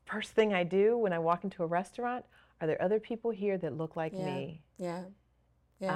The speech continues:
Speaker 1: Um, and is it safe for me to be in
Speaker 2: That's
Speaker 1: here?
Speaker 2: right. That's right. That's right. If you've never read White Privilege, Unpacking the Invisible Knapsack, we, we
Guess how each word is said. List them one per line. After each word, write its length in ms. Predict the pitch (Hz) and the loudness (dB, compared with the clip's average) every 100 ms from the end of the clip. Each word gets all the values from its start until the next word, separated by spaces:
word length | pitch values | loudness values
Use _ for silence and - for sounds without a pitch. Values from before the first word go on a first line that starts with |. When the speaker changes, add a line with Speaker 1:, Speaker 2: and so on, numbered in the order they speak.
| 160 | -4
Speaker 1:
Um, 120 | 165 - | -8 -6
and 340 | 170 156 156 | -4 -2 -4
is 140 | - 160 | -4 -6
it 160 | 165 - | -6 -2
safe 200 | 165 156 | -2 -2
for 120 | - | -6
me 140 | 156 151 | -4 -4
to 80 | 147 | -6
be 200 | 160 175 | -8 -8
in 120 | 160 | -6
Speaker 2:
That's 220 | 143 139 | -6 -6
Speaker 1:
here? 100 | 185 | -8
Speaker 2:
right. 120 | 185 - _ _ - | -8 -14 _ _ -14
That's 240 | 202 170 | -12 -10
right. 240 | 175 160 165 _ _ _ | -10 -10 -12 _ _ _
That's 220 | 190 160 | -18 -14
right. 200 | 170 160 - - - _ | -14 -14 -18 -20 -20 _
If 100 | 262 320 | 2 6
you've 140 | 311 | 8
never 280 | 285 226 220 | 8 6 6
read 300 | 196 185 190 | 8 8 6
White 280 | 185 180 - | 2 0 -2
Privilege, 420 | 190 185 185 180 | -4 2 0 2
Unpacking 480 | 175 185 170 - 175 | -4 -2 -4 -4 -6
the 80 | 170 | -4
Invisible 440 | 160 170 165 165 | -4 -6 -6 -6
Knapsack, 460 | 160 156 - 156 175 | -4 -6 -6 -8 -4
we, 180 | 233 208 | -2 -2
we 160 | 190 | -4